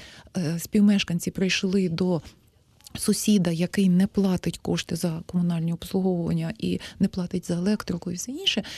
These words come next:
він, е, підні-, він почав стріляти у відповідь. Якщо б це було років з п'ятнадцять тому,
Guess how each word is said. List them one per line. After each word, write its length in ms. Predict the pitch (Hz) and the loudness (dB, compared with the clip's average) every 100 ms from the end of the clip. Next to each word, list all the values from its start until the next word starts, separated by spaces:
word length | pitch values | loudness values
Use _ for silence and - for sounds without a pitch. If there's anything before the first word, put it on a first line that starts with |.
| - | -2
він, 180 | 233 320 - - - | 0 0 -4 -12 -8
е, 40 | - | -8
підні-, 400 | - 196 208 208 | -2 2 2 2
він 360 | 202 190 302 254 - | 0 2 2 0 -4
почав 340 | - - 226 226 | -4 -2 -2 -2
стріляти 640 | - 240 240 240 202 - | -2 2 4 4 2 -2
у 60 | - | -2
відповідь. 580 | 185 185 - - - - - - | 0 0 -2 -8 -8 -10 -16 -6
Якщо 240 | 208 - 240 | -4 -2 -4
б 60 | |
це 120 | - | -2
було 240 | 190 214 233 | 0 2 2
років 280 | 214 - 175 | 2 0 -4
з 80 | |
п'ятнадцять 580 | - 214 - 202 - 190 | -2 -2 2 2 2 -4
тому, 340 | - 330 262 | -2 2 2